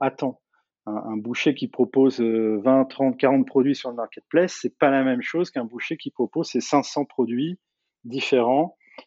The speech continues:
euh, dans son, dans son site dédié. Donc en fait, je, je,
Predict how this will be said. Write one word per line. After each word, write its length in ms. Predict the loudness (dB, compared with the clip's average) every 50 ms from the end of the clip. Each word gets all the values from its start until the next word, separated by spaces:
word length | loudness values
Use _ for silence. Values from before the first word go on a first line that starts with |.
| _ _ _ -10
euh, 340 | -6 -2 -2 0 0 0 -2
dans 220 | 0 0 0 0 0
son, 340 | -2 -4 -4 -4 -4 -4
dans 140 | -4 -4 -6
son 180 | -6 -8 -12 -12
site 240 | -12 -14 -14 -10 -6
dédié. 300 | -6 -6 -6 -8 -16 _ _ _ _ _ _ _ -20 -20 -20 -20 -20 _ 0
Donc 160 | 2 2 4
en 100 | 4 4
fait, 260 | 4 4 2 2 0 -6
je, 80 | -16 -16 _ _ _ _ _ _ -20
je, 140 | -18 -18